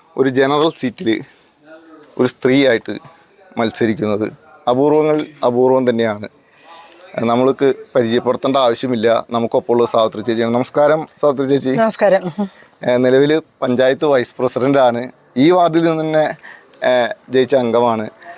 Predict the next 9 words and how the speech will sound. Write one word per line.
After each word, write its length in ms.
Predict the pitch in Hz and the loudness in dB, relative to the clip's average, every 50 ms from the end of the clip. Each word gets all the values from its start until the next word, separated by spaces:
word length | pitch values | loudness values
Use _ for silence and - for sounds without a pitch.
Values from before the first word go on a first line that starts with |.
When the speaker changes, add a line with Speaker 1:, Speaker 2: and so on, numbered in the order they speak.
| - - - | -6 -2 -2
Speaker 1:
ഏ, 40 | 127 127 147 165 | 0 2 2 2
എന്താണ് 380 | 190 196 208 185 170 147 120 104 - - 139 | 2 2 2 2 2 0 -2 -6 -4 -2 0
ഒരു 100 | 160 175 - | 0 0 -2
പുതിയൊരു 360 | 156 151 147 160 170 170 165 - - | -2 -2 0 2 2 2 2 2 2
തെരഞ്ഞെടുപ്പിനെ 600 | 147 139 131 131 143 139 135 131 139 139 147 143 139 127 - - - - - - 131 | 0 2 2 0 0 -2 -2 -2 0 0 0 0 0 -2 -4 -10 -18 -20 -8 -2 0
നേരിടുമ്പോൾ 580 | 131 131 131 127 135 131 123 117 110 113 107 - - - - - - | 2 4 4 4 2 2 0 0 0 0 0 0 -4 -12 -20 -6 -2
പ്രേക്ഷകരോട് 640 | 123 123 131 131 - - 143 147 147 147 147 143 123 127 | 0 2 2 2 0 2 2 4 4 4 4 4 2 0
പറയാനുള്ളത്? 520 | 113 107 110 107 107 107 107 107 101 104 - - - - - - - - - - - - - - - - - - - 240 233 202 | 0 0 -2 -4 -6 -6 -6 -6 -6 -6 -10 -16 -20 -20 -20 -20 -20 -20 -20 -20 -20 -20 -20 -20 -20 -20 -20 -16 -12 -12 -10 -8
Speaker 2:
ഒരു 160 | 196 202 196 | -8 -8 -6